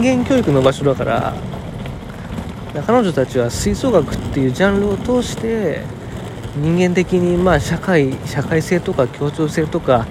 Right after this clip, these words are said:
人間力とか身につけていくんですけど、だから、なんだろうな。僕らも、やっぱり、なんつうんだろうな。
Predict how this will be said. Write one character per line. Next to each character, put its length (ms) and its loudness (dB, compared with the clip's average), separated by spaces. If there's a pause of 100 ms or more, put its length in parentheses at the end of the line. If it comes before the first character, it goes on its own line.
(520)
人 200 2
間 160 2
力 140 -4
と 80 -6
か 120 0
身 160 0
に 100 0
つ 100 -10
け 80 -2
て 140 -2
い 40 0
く 120 -2
ん 100 0
で 80 0
す 100 -8
け 100 -4
ど、 100 -2 (340)
だ 80 -2
か 100 2
ら、 160 2 (1500)
な 60 -4
ん 120 -2
だ 100 -2
ろ 100 -6
う 40 -6
な。 60 -8 (2250)
僕 280 0
ら 120 4
も、 380 2 (1800)
や 80 -4
っ 40 -10
ぱ 120 2
り、 240 0 (2500)
な 100 -2
ん 40 -6 (240)
つ 100 -10
う 40 -4
ん 100 -2
だ 80 -6
ろ 80 -8
う 40 -8
な。 360 -10